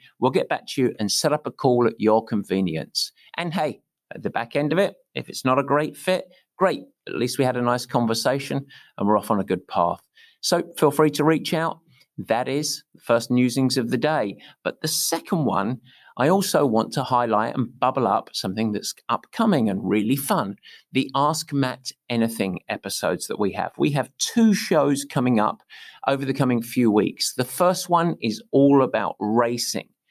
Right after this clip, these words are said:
whether it's planning, execution, training, hydration, handling adversity, whatever it might be.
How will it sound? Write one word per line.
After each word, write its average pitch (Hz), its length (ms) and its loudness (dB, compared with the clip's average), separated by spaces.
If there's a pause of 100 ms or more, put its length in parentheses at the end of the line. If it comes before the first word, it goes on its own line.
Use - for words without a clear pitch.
(300)
whether 120 300 4
it's - 180 -2
planning, 135 840 -2
execution, 131 920 -2
training, 131 580 0
hydration, 135 840 -2
handling 139 520 -4
adversity, 131 560 0
whatever 151 500 2
it - 140 0
might 139 400 -2
be. 104 320 -2